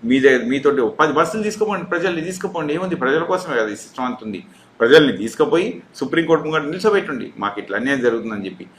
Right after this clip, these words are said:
అప్పుడు సుప్రీంకోర్టు ఏం చెప్తుందో వినండి. అది ఏం వినకుండా ఉట్టిగా అక్కడిక్కడ కూర్చొని పేపర్లలో పబ్లిష్ చేసుకుంటూ కూర్చుంటాము అని అంటే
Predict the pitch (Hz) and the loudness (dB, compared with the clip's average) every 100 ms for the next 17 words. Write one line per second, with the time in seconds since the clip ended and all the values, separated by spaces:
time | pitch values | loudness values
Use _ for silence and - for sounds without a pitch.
0 | _ 113 113 147 160 185 202 202 185 185 | _ -6 -2 -2 -4 -4 -2 -2 -2 -2
1 | 185 - 170 170 160 147 143 - - 113 | -6 -6 -4 -2 -2 -4 -10 -18 -4 0
2 | 139 156 185 180 175 165 165 156 151 151 | 4 4 2 0 0 0 2 2 0 0
3 | 160 151 151 147 143 143 143 143 143 147 | 0 2 0 2 2 2 0 -2 -2 0
4 | 143 135 135 139 135 131 143 131 131 131 | 0 0 0 0 0 -2 -2 -2 -4 -4
5 | 131 131 127 127 131 135 123 131 127 127 | -4 -4 -4 -6 -6 -6 -6 -4 -4 -2
6 | 156 | -6